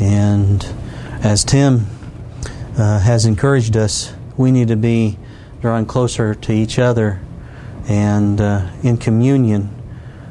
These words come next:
with the Lord. Uh, not just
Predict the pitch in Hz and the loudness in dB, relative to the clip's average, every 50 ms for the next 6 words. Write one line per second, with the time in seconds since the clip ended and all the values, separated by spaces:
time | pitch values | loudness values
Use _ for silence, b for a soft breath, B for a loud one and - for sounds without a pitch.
0 | B B - 113 - 120 107 113 113 113 110 107 98 95 - 95 - - - - | B B -2 -2 0 2 2 2 2 2 2 2 0 0 -4 -6 -12 -14 -18 -18
1 | - - - - B B B B B B B B B B B B - 98 98 98 | -18 -18 -18 -18 B B B B B B B B B B B B -2 0 2 2
2 | 95 95 98 101 110 120 123 120 104 123 113 - - | 2 2 2 2 2 2 2 0 0 -2 -2 -2 -2